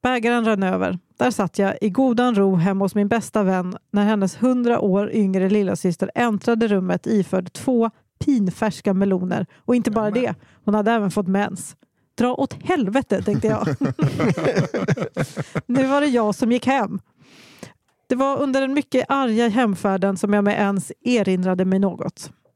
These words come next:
Speaker 1: Hade jag inte sett? Punkt, punkt, punkt, frågetecken. Ett ljus gick upp för mig.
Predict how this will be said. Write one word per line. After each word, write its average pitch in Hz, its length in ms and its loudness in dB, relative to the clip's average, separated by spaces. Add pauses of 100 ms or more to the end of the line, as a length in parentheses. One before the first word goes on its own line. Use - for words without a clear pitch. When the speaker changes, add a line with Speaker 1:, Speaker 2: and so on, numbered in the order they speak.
(120)
Speaker 1:
Hade 226 200 0
jag 269 60 2
inte 247 160 -6
sett? - 460 -4 (260)
Punkt, 185 200 -2
punkt, 185 140 -6
punkt, 185 240 -6
frågetecken. 175 640 -4 (540)
Ett 202 160 0
ljus 247 460 0
gick - 140 -4
upp - 140 -4
för - 180 -4
mig. - 220 -6